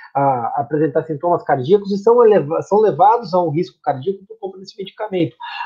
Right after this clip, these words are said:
Ao mesmo tempo, ah, eles, ah, eles administram a, a medicação pra pacientes que já estão entubados, onde eles têm que optar entre deixar a pessoa perder a vida ou tentar um tratamento arriscado.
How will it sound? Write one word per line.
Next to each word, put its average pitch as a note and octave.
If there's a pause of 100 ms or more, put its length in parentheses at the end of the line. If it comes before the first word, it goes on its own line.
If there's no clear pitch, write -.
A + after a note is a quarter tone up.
Ao A3
mesmo F#3
tempo, G3+ (300)
ah, D#3
eles, F3 (220)
ah, C3+ (480)
eles C#3
administram C#3
a, C3+
a C3
medicação B2+ (320)
pra B3+
pacientes A#3+
que -
já A#3+
estão A#3+
entubados, G#3+
onde G3+
eles G3+
têm G#3+
que G3+
optar G3
entre D#3+
deixar E3
a A3
pessoa C#3+ (120)
perder D3
a D#3+
vida G#3+ (220)
ou G#3
tentar G#3+
um A3
tratamento G3
arriscado. F3+